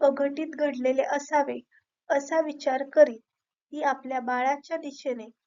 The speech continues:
धावत पळत येते आणि येऊन बघते तर काय, तिचे बाळ आरामात निजलेले होते आणि त्याच्या थोड्या अंतरावर एक साप मरून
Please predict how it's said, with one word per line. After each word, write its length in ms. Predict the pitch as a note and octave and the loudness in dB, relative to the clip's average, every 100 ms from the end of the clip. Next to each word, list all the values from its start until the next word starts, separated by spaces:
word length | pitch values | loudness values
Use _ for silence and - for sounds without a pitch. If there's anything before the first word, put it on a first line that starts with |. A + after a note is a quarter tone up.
| _ _ | _ _
धावत 480 | A#3+ C4+ C#4 C4 C#4+ - | -16 -8 -4 -2 -4 -4
पळत 340 | C4 A#3+ B3 | -4 -4 -6
येते 300 | - A#3+ A#3+ D#4+ _ _ _ _ _ _ _ _ _ - | -10 -10 -12 -20 _ _ _ _ _ _ _ _ _ -4
आणि 300 | C4+ C4 A#3 - _ _ - | -4 -4 -10 -18 _ _ -8
येऊन 340 | C#4+ C#4+ D4+ | -6 -4 -6
बघते 360 | C#4 C4+ - D4 D4 | -4 -4 -2 -6 0
तर 140 | C#4+ C4+ | -2 -2
काय, 220 | A3+ G#3 A#3 _ _ _ _ - | -6 -8 -10 _ _ _ _ -14
तिचे 320 | C4+ C#4 E4+ | -14 -10 -8
बाळ 260 | E4 C4+ A#3 B3 _ _ | -4 -2 -2 -8 _ _
आरामात 500 | C#4+ C#4+ D4+ D#4 D#4+ | 0 4 2 0 -8
निजलेले 500 | D4+ B3+ A#3 A#3 A3+ B3+ | -8 -10 -8 -6 -4 -4
होते 320 | C4 A3+ D4 _ _ _ _ _ _ _ _ _ _ _ _ _ _ _ _ _ _ _ _ _ - | -6 -8 -20 _ _ _ _ _ _ _ _ _ _ _ _ _ _ _ _ _ _ _ _ _ 0
आणि 300 | C#4+ C#4 A#3 - - | 2 2 -4 -16 -8
त्याच्या 260 | C4+ C4+ D4+ D4+ | -8 -4 -6 -4
थोड्या 300 | D4+ C4 D4 | 0 4 4
अंतरावर 540 | C#4+ C#4+ C4+ A#3 A#3 B3+ _ _ _ _ | 2 -2 -2 -2 -4 -8 _ _ _ _
एक 180 | - D4 | 0 0
साप 340 | - D4 G#3+ - _ _ _ C#4+ | -4 -2 -4 -6 _ _ _ -4
मरून 360 | C#4 D4 D#4 | 0 0 -2